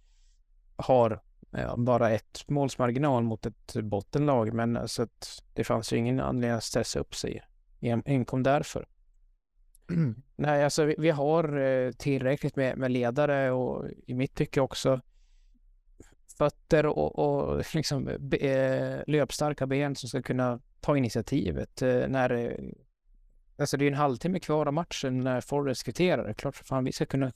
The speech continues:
Speaker 1: ta tillbaka taktpinnen. Eh, men nej, det, det var ju aldrig rikt-, ens nära.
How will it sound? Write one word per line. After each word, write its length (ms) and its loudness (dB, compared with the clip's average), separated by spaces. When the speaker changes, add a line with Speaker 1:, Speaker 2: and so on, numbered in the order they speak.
Speaker 1:
ta 160 0
tillbaka 440 0
taktpinnen. 640 0
Eh, 540 -2
men 240 4
nej, 320 0
det, 340 2
det 420 0
var 140 4
ju 60 4
aldrig 360 2
rikt-, 300 -4
ens 400 0
nära. 340 -2